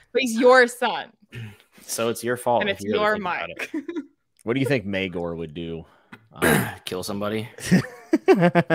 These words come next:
Speaker 3: Yeah.
Speaker 1: Fire
Speaker 2: Burn.
Speaker 1: and blood. <laughs>
Speaker 2: Yeah.
Speaker 3: Fire and blood for sure.
Speaker 1: Well, welcome, welcome. Thanks for, like, not ditching us, um, five minutes in when we
Speaker 2: Even
Speaker 1: still
Speaker 2: though
Speaker 1: weren't.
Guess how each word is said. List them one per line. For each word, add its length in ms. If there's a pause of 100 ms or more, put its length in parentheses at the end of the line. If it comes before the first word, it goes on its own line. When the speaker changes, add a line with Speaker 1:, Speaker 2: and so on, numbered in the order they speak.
(100)
Speaker 3:
Yeah. 460 (460)
Speaker 1:
Fire 260
Speaker 2:
Burn. 80
Speaker 1:
and 100
blood. 360
<laughs> 40
Speaker 2:
Yeah. 100 (100)
Speaker 3:
Fire 580
and 160
blood 300
for 140
sure. 380 (720)
Speaker 1:
Well, 320
welcome, 480
welcome. 680
Thanks 300
for, 180
like, 240
not 320 (160)
ditching 360
us, 480
um, 400 (320)
five 220
minutes 300
in 160
when 120
we 60
Speaker 2:
Even 180
Speaker 1:
still 120
Speaker 2:
though 40
Speaker 1:
weren't. 60